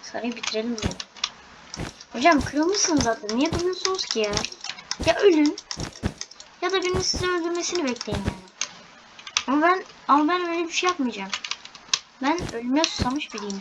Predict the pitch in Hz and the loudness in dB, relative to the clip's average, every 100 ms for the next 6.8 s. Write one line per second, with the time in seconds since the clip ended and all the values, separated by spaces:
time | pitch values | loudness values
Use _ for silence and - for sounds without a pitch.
0 | - - 190 185 - - - - - - | -6 -8 -10 -14 -10 -8 -8 -10 -18 -16
1 | - - - 247 - 381 - - - - | -6 -6 -6 -10 -6 -6 -8 -8 -6 -6
2 | 233 - 277 - 294 - 330 370 - 277 | -8 -4 -4 -4 -8 -4 -4 -2 0 0
3 | 226 208 - - - - - - - - | 0 -2 -6 -10 -20 -20 -18 -18 -18 -18
4 | - - 247 233 247 254 247 - - - | -12 -8 -6 -6 2 2 2 -2 0 0
5 | - - 254 - - - - - - - | 0 -2 -4 -6 -2 -4 -2 -2 -2 -4
6 | - 226 208 196 190 240 262 | -2 0 0 -2 -4 -2 -4